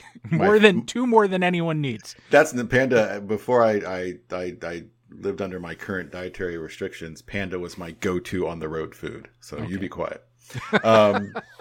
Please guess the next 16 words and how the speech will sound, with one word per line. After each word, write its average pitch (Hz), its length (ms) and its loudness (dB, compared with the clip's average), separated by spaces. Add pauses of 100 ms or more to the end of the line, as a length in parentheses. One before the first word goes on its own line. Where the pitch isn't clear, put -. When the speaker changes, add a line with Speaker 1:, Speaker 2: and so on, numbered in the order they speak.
Speaker 2:
<laughs> - 320 -20
so 160 140 6
anyway, 175 220 8
they 120 120 4
closed 139 340 2
one 110 140 -2
of 90 60 -6
the 101 80 -6
Panda, 85 440 -8 (480)
one 107 140 -4
of 95 40 -2
the 90 160 -8
Pandas 85 260 -10
here 87 120 -10
in 80 80 -14
DeKalb, 82 400 -10